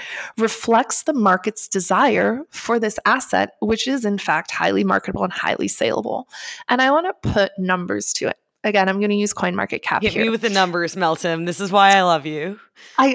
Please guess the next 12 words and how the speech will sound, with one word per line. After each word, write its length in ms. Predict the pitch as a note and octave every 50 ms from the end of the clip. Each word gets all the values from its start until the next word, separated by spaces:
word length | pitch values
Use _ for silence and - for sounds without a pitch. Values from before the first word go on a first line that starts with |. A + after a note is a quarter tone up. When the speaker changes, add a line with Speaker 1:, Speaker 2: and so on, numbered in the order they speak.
| - B3
Speaker 1:
I, 40 | B3
I'm 160 | B3+ C#4 D4+
such 240 | C#4 - - D4 -
a 40 | C4+
loser. 560 | A#3 G3+ F#3 F#3 F#3+ - - - - - - -
<laughs> 60 | - C#4+ C#4+ - - - - B3+ G#3+ - - - - - - - - - - D#4+ D#4 - - - - - - - -
Speaker 2:
Meltem 420 | F#4+ A4+ C4+ - - G4 F#4 F#4+ D#4
literally 380 | B3 A#3 A#3+ A#3 A3+ A3+ A#3+
Speaker 1:
Um, 60 | B3+ -
Speaker 2:
spent 460 | - - - E3+ E3 E3 E3+ - -
Saturday 520 | - - F3+ E3+ E3 E3+ F3 E3 E3 D#3
night 380 | D3+ C#3+ C#3 D3+ F3 F3+ F3